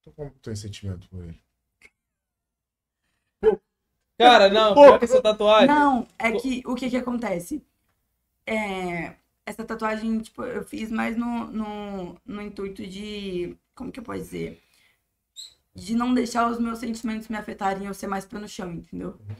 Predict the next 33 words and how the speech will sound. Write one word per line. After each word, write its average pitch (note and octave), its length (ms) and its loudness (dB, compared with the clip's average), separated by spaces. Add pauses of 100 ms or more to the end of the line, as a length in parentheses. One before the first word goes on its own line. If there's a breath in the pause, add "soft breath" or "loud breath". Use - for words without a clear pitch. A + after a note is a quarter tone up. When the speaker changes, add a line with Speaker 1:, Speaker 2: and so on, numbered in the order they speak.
(140 soft breath)
Speaker 4:
Não G#3 300 -6
de G#3+ 120 -8
realmente G3+ 500 -6
eu G3 100 -8
ser G#3 220 -10
uma F#3 80 -8
Speaker 1:
É A#3 40 -8
uma - 40 -8
Speaker 4:
pessoa A#3+ 200 -4
completamente G3+ 540 -8
Speaker 1:
representativa, A3 140 -2
Speaker 4:
fria. F#3+ 180 -6
Speaker 1:
uma G#2 80 -6
representativa. G#3+ 580 -4
Speaker 4:
Isso, F3+ 200 -12
entendeu? E3+ 460 -10 (280)
De G3+ 120 -10
não G#3 260 -4
Speaker 1:
Ah. G#3+ 80 -6
Speaker 4:
ser G#3+ 160 -10
com-, G#3+ 180 -12
uma G3 180 -8
pessoa - 280 -12
completamente F#3 480 -12
fria, F#3 420 -8
que F#3 100 -12
não F3 140 -8
pensa F3+ 260 -10
em F3 60 -10
ninguém, F3 640 -10
tipo, - 400 -18 (320)
nem F3+ 220 -8
o, F3 120 -10